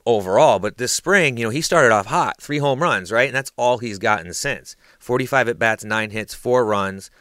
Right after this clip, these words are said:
no doubles, three home runs, four R B Is, and twenty Ks and a two hundred average. So he's pretty much right on pace for what he's been doing in the regular season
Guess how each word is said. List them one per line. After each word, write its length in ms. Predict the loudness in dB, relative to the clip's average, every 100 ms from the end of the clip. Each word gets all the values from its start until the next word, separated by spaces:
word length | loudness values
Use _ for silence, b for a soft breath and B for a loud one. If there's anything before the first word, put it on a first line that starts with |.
| b -10
no 220 | -2 0
doubles, 560 | 4 2 2 -2 -4 -8 _
three 160 | -8 -6
home 160 | -4
runs, 260 | -6 -8 -10
four 260 | -4 0
R 80 | 0
B 100 | 0
Is, 220 | 0 0 -4
and 120 | -14
twenty 320 | -14 -10 -10
Ks 340 | -8 -8 -8 -10
and 100 | -14
a 20 |
two 200 | -10 -6
hundred 200 | -6 -4
average. 280 | -4 -6 -8
So 80 |
he's 160 | -8 -8
pretty 200 | -6 -4
much 220 | -4 0
right 180 | 4 4
on 160 | 4 0
pace 240 | -2 -2
for 140 | -4
what 120 | -4 -4
he's 120 | -8
been 180 | -10 -8
doing 240 | -6 -6
in 60 | -6
the 100 | -2
regular 300 | -2 -2 -6
season 460 | -6 -6 -8 -12